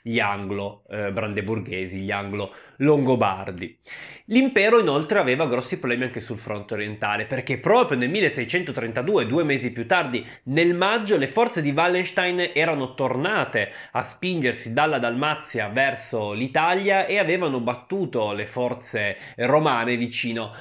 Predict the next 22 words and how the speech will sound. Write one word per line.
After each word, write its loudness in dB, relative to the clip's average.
alla 2
cittadina -4
di -4
Lubiana, -2
sottomettendo 0
così -2
definitivamente -2
la 0
Dalmazia -2
e -4
costringendo -2
le -2
forze -2
imperiali -2
a 4
difendere 0
il -2
fronte -6
nella 0
zona -4
di -2
Trieste. -6